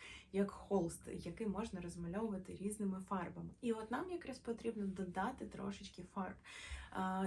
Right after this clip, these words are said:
якщо ми говоримо про скулову корекцію, да, то ми додаємо природних, якби, фарб туди, де в нас тінь на обличчі.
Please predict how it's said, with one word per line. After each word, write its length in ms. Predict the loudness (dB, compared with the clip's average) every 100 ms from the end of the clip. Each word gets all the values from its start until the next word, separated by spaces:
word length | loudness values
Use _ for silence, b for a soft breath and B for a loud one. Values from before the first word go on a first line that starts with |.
| 2
якщо 520 | 0 0 0 2 2
ми 100 | 2
говоримо 560 | 4 4 2 2 2 2
про 300 | 0 0 2
скулову 500 | 0 0 2 2 -2
корекцію, 560 | -2 -2 -2 -4 -4 0
да, 200 | 0 0
то 80 | 2
ми 140 | 4
додаємо 800 | 4 2 -2 -2 2 4 4 2 B B B 6
природних, 640 | 6 8 6 6 0 -4
якби, 240 | -4 -4 -6
фарб 380 | -2 -2 -2 -4
туди, 440 | -4 0 2 4 4
де 140 | 2
в 60 | 2
нас 360 | 2 2 0 -4 -4
тінь 340 | 2 4 4 0
на 280 | 0 0 0
обличчі. 540 | -2 4 4 4 -4